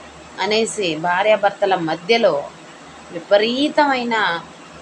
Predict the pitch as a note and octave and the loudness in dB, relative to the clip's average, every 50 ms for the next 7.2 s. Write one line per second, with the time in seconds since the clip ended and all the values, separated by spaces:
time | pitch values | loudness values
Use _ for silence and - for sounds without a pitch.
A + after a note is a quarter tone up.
0 | - E3 F3 F#3+ G3 F#3 - A3+ G#3+ G3 E3+ D#3 D3+ - - - E3 - - - | -8 -6 -4 -4 -4 -4 -4 -4 -2 -2 -2 -2 -2 -4 -10 -12 -12 -12 -14 -16
1 | - - - - - - - - - - - - E3 E3 D#3+ F3+ E3+ - G3+ G#3 | -20 -20 -20 -20 -20 -20 -20 -20 -20 -16 -8 -6 -4 -2 -2 -2 -2 -2 -2 -2
2 | G3+ E3+ - - - - - - - - - - - - - - - - - - | -2 -2 -6 -10 -16 -20 -20 -20 -20 -20 -20 -20 -20 -20 -20 -20 -20 -20 -20 -20
3 | - - - - - F3+ F#3+ F#3+ G3 G3 F#3+ E3+ F3 - - F#3 F3+ F#3 F#3+ G3 | -20 -20 -20 -14 -6 -4 -2 0 2 0 0 -2 -4 -6 -6 -4 -2 0 2 2
4 | G#3 G#3+ A3 A3 G#3+ - G#3+ G#3 - - G3 F3+ E3+ F3 F3 F#3 G3 G3+ G3 G3 | 2 2 2 0 -2 -4 -8 -8 -8 -6 -6 -4 -4 -2 -4 -2 -2 -2 -4 -4
5 | E3+ - - - - - - - - - - D3+ E3+ F#3 G3 G#3+ G3+ F3+ A3 G#3+ | -6 -10 -14 -18 -20 -20 -20 -20 -20 -14 -8 -4 0 2 2 2 2 2 0 2
6 | F#3+ F3+ E3+ E3+ - - G#3+ G3 F#3 F3+ E3+ - - - F#3 F#3+ - - F#3+ F#3 | 2 0 0 -2 -4 -2 0 0 0 0 -2 -4 -4 -6 -6 -6 -4 -2 -2 -2
7 | G3 G3+ G#3+ A3+ | -2 -2 -6 -8